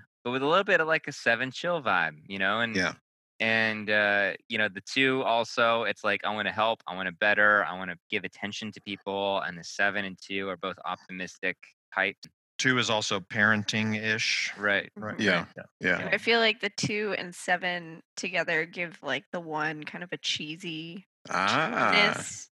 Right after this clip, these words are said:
Speaker 1: Yeah.
Speaker 4: Where, like, the cool teacher,
Speaker 3: Positive.
Speaker 4: you're always, yeah, you're always like, "Ah, that's a little cheesy." Like,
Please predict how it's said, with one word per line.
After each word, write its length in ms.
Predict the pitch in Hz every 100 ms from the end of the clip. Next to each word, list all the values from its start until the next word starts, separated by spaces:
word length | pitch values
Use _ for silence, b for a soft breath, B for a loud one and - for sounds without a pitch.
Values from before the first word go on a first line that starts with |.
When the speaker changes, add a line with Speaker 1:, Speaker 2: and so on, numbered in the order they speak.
| _
Speaker 1:
Yeah. 100 | 196 202
Speaker 4:
Where, 100 | 226
like, 180 | 233 240
the 80 |
cool 240 | 254 294 311
teacher, 200 | 302 269
Speaker 3:
Positive. 260 | 233 254 208
Speaker 4:
you're 120 | 185
always, 400 | 226 240 233 - -
yeah, 240 | 247 196 170
you're 200 | 180 240
always 260 | 240 247
like, 160 | 226 -
"Ah, 260 | 403 311 269
that's 180 | 254 285
a 60 |
little 360 | 220 185 160 143 _ _ _ -
cheesy." 520 | - - - - - -
Like, 180 | -